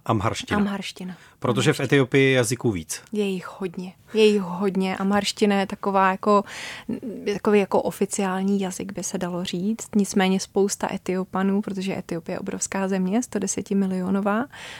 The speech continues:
Speaker 2: cca, <laughs> přesný počet nevíme, tak, eh, vlastně nemluví amha-, amharsky, ani nerozumí tomu jazyku, ale můj muž, eh,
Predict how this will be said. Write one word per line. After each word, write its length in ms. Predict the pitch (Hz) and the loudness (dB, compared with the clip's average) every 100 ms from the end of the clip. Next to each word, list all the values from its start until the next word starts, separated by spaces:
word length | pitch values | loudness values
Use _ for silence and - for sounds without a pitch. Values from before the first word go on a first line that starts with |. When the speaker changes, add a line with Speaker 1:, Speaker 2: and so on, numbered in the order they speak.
| - | -8
Speaker 2:
cca, 680 | - 190 202 196 196 190 233 | -6 -2 0 0 0 -2 0
<laughs> 260 | 240 208 214 | 2 6 6
přesný 340 | - 196 202 | 4 4 2
počet 380 | - - 190 - | 0 0 0 2
nevíme, 360 | 180 185 196 233 247 254 - - - - - | 0 2 2 2 -2 -6 -8 -12 -14 -16 2
tak, 380 | 214 208 - 220 | 4 4 4 6
eh, 120 | 208 208 202 202 | 8 8 8 6
vlastně 280 | 202 202 233 | 4 8 10
nemluví 480 | 226 214 202 170 - | 12 10 8 4 -2
amha-, 200 | 175 180 | -2 -2
amharsky, 640 | 185 180 175 170 - 165 | -2 -2 -2 -4 -4 -6
ani 340 | - 190 190 190 | 0 2 2 2
nerozumí 420 | 190 190 190 180 | 2 0 -2 -4
tomu 200 | - 180 | -4 -4
jazyku, 480 | 170 262 254 - 254 | -4 -6 -2 0 0
ale 260 | 202 190 | 0 0
můj 220 | 190 196 196 | 2 2 2
muž, 400 | 185 180 - 190 | 0 0 -2 -2
eh, 340 | 185 180 | -2 -2